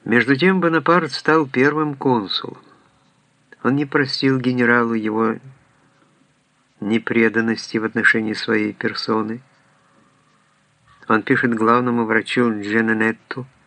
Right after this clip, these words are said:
который только что обследовал бывшего пленника: «Поскольку вы говорите, что здоровье его не позволит ему больше спать шесть недель подряд на песке или в медвежьей шкуре,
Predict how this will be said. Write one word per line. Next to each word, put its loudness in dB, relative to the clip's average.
который -2
только 0
что -2
обследовал -2
бывшего -4
пленника: -4
«Поскольку 0
вы 4
говорите, 0
что -4
здоровье 2
его 2
не -2
позволит -2
ему -2
больше 2
спать -2
шесть -4
недель -2
подряд -2
на 0
песке -2
или -2
в -4
медвежьей 0
шкуре, 0